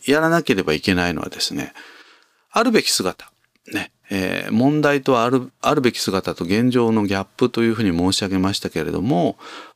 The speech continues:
組織としてのあるべき姿をまずは理解をしてもらうということですね。えー、別の言葉を使おうとするならば、目標を理解をしてもらうと。結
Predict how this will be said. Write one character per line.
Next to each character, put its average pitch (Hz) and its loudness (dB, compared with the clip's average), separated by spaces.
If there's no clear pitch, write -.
組 247 4
織 - 0
と 175 4
し - -2
て 196 4
の 180 4
あ 156 2
る 165 2
べ 147 6
き - -8
姿 139 2
を 143 4
ま 120 2
ず 110 -4
は 127 4
理 117 0
解 92 0
を 131 4
し - 2
て 90 -2
も 82 -2
ら 80 -2
う 95 -2
と - -12
い 90 0
う 85 0
こ 82 -4
と - -8
で - -12
す - -6
ね。 107 -6
え 85 2
ー、 - 0
別 117 2
の 185 6
言 180 4
葉 175 4
を 123 4
使 - -2
お 101 4
う - -6
と 90 -2
す - -2
る 85 0
な 76 -2
ら 82 -6
ば、 104 -2
目 117 2
標 220 4
を 214 6
理 147 -6
解 107 0
を 139 4
し - 0
て 90 -4
も 80 -4
ら 76 -2
う 80 -10
と。 - -20
結 139 0